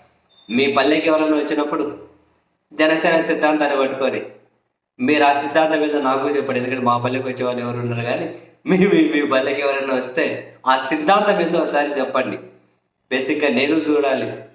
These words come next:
వాళ్ళు, ఎందుకంటే వెబ్సైట్లో పెట్టిన సిద్ధాంతాలకు ఇప్పుడు ఈ ల-,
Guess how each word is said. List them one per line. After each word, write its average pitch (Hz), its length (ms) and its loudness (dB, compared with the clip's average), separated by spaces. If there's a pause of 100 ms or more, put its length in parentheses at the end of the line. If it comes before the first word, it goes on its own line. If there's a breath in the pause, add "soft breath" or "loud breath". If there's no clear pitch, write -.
(240)
వాళ్ళు, 135 280 2
ఎందుకంటే 156 280 -2
వెబ్సైట్లో 160 480 0
పెట్టిన 151 240 -2
సిద్ధాంతాలకు 139 880 -2 (1000)
ఇప్పుడు 135 260 -2
ఈ 160 300 0
ల-, 156 200 0